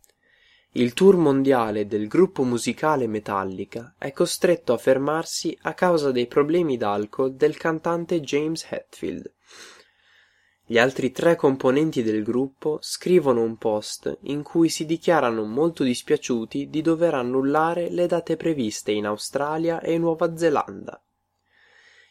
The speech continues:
Il batterista Lars Ulrich, il chitarrista Kirk Hammett e il bassista Robert Trujillo scrivono: "Come molti di voi probabilmente sanno, nostro fratello James lotta e ha lottato con la sua dipendenza da e per molti anni.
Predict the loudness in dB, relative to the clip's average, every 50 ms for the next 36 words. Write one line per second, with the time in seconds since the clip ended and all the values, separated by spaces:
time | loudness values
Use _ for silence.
0 | _ -4 -4 -2 2 2 2 2 2 0 0 2 2 2 0 0 0 0 0 2
1 | 2 4 4 4 2 0 -2 -4 -4 -4 -4 -4 -8 -10 -12 -14 -14 _ -20 -20
2 | -20 _ -10 -10 -10 -10 -8 -8 -8 -2 0 0 0 2 2 0 0 0 -2 -4
3 | -6 -6 -6 -2 4 4 4 4 4 0 -8 -4 -2 -2 -2 -2 -4 -6 -8 -10
4 | -12 _ -14 -6 -2 -2 0 0 0 -2 -2 -2 -2 0 0 0 0 -2 -4 -4
5 | -2 0 2 4 4 4 4 4 2 2 -4 -6 -4 -2 -2 -2 -2 -4 -6 -6
6 | -4 -6 -6 -6 -10 _ _ _ _ _ _ _ _ _ _ -10 -10 -4 0 2
7 | 2 2 2 0 -2 -4 -4 -6 -8 -10 -2 2 4 6 6 6 6 6 4 4
8 | 4 2 2 2 2 2 4 4 4 4 4 2 2 0 0 2 2 2 2 0
9 | 0 0 0 -2 -2 0 -2 -2 -2 -2 -4 -4 -4 -4 -6 -8 -10 -12 -12 -14
10 | _ _ _ _ _ _ _ 0 0 0 0 4 4 4 6 6 4 2 4 4
11 | 4 6 6 4 4 4 4 6 6 6 6 4 0 -2 -4 -8 -8 -4 2 4
12 | 4 4 4 2 _ -2 -2 0 2 2 4 4 4 4 2 0 0 0 0 0
13 | 0 0 -2 -4 -4 -2 -2 -2 -2 0 0 0 0 0 -2 0 0 0 0 2
14 | 2 0 0 0 -2 -4 -4 -4 -4 -4 -2 2 2 2 2 2 0 -2 -2 0
15 | 2 0 0 2 0 0 -2 -2 -4 -4 -4 -4 -2 -4 -4 -6 -10 -12 -14 -16
16 | -18